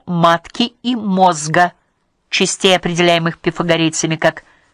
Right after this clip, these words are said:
средоточие жизни. Таким образом, противопоставление в пифагорейской традиции двух типов жертвенных животных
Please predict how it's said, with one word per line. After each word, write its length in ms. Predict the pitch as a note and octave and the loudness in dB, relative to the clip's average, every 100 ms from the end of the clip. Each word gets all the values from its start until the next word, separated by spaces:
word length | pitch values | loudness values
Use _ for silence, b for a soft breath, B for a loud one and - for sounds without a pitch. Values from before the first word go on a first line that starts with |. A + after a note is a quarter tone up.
| _ _ | _ _
средоточие 840 | - F3+ E3+ D#3+ - D3+ - D#3 | -4 -2 0 0 0 -2 -2 -2
жизни. 520 | D3 C#3+ C3+ B2 C3 - _ _ _ _ _ _ _ _ _ _ _ | -2 -2 -4 -6 -10 -10 _ _ _ _ _ _ _ _ _ _ _
Таким 260 | F3 E3+ | -4 -2
образом, 300 | D#3+ D3+ E3 | -2 -2 -4
противопоставление 1080 | D3 D3 D#3 D3+ D3 - D#3 D#3+ D#3 C#3 B2+ _ _ _ _ _ | -4 -2 -2 -2 -4 -2 0 0 -2 -4 -6 _ _ _ _ _
в 180 | - _ | -20 _
пифагорейской 920 | G3 - F3+ F3+ F3+ D3+ - - C#3+ | -4 -2 0 2 2 0 -2 -6 -4
традиции 580 | D#3 D#3 D3+ - - | -2 -2 -4 -4 -4
двух 300 | C#3+ C#3 C#3 | -2 -4 -4
типов 440 | - D#4 D#4+ G3 - B B B _ | 0 0 2 -2 -6 B B B _
жертвенных 600 | D3 G3+ F3+ - C#3+ C#3+ | 0 2 0 -4 -6 -4
животных 600 | C#3 E3+ D#3 - D3+ | -2 0 0 -2 -10